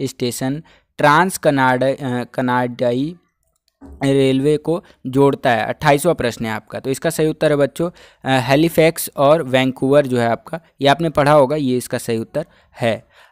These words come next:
आगे चलते हैं, अगला प्रश्न देख लीजिए, उनतीसवाँ प्रश्न है और यहाँ पर मैप भी आ गया है, तो मैप को भी एक बार डिस्कस कर लेंगे, ठीक है। तो ये चीज़ है, तो उनतीसवें प्रश्न में हमसे पूछ रहा है कि निम्नलिखित में से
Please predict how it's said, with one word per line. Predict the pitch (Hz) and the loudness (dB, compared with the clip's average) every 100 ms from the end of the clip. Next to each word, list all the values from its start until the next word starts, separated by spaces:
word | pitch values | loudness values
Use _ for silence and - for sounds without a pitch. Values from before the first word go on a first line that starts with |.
| 139 | 2
आगे | 151 | 2
चलते | 185 190 185 | 2 -2 -2
हैं, | 190 - | -6 -2
अगला | 143 180 | 0 2
प्रश्न | 175 175 180 | 2 0 0
देख | 160 156 | -2 -2
लीजिए, | 151 151 - | -4 -6 -4
उनतीसवाँ | 151 156 - 180 196 185 | -2 -2 -2 -2 0 0
प्रश्न | 151 135 - | 0 -2 0
है | 160 | 0
और | |
यहाँ | 151 143 156 | 2 0 -2
पर | 160 | -2
मैप | 143 143 156 | 0 0 0
भी | 165 | 0
आ | 170 | 2
गया | 151 156 | 2 0
है, | 165 | -2
तो | 160 | -2
मैप | 127 131 - | 0 -2 -2
को | 156 | -4
भी | 151 | -2
एक | 151 | 0
बार | 147 | 0
डिस्कस | 135 - 151 - | -2 -6 -8 -4
कर | 135 | -4
लेंगे, | 120 117 143 170 _ _ _ | -2 -4 -6 -10 _ _ _
ठीक | 160 | -2
है। | 156 104 _ _ _ _ _ | -2 -4 _ _ _ _ _
तो | - | -2
ये | 135 143 | 0 0
चीज़ | 135 120 | -4 -6
है, | 156 - _ _ - | -8 -14 _ _ -2
तो | 151 160 160 | 2 2 0
उनतीसवें | 160 151 147 175 196 | -4 -4 -4 -4 -2
प्रश्न | 190 180 185 | -2 -2 -2
में | 180 | -4
हमसे | 170 180 | -4 -6
पूछ | - 143 135 | -8 -6 0
रहा | 131 | 2
है | 135 151 | 2 2
कि | 160 165 | -2 -4
निम्नलिखित | 147 151 156 175 170 214 202 | -2 -2 0 -2 -2 -4 -2
में | 151 131 | -4 -4
से | - 135 160 | -2 -2 -4